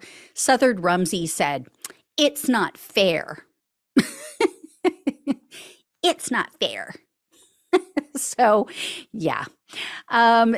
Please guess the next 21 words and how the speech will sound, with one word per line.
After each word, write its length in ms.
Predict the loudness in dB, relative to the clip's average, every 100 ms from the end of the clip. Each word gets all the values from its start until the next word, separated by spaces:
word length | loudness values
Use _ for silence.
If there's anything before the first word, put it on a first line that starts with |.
| 0
U 240 | 2 6
S 180 | 4 2
District 340 | 0 0 2
Judge 220 | 4 4
Amit 280 | 4 2 0
Mehta 400 | 0 2 2 2
presided 500 | 0 0 2 2 0
over 240 | 0 0 -2
Southard 400 | 0 0 -2 -2
Rumsey's 480 | -2 -2 -4 -6 -2
case, 460 | 2 2 0 -4
and 320 | -4 -2 0
he 120 | 0 0
told 300 | 0 0 0
her, 180 | -4
quote, 460 | -2 0 2 0 -4 _
"You 240 | -4 2 2
terrorized 880 | 4 4 6 6 6 4 2 0 0
members 380 | 0 0 -2
of 120 | -2 -2
Congress, 640 | 2 2 2 -2 -6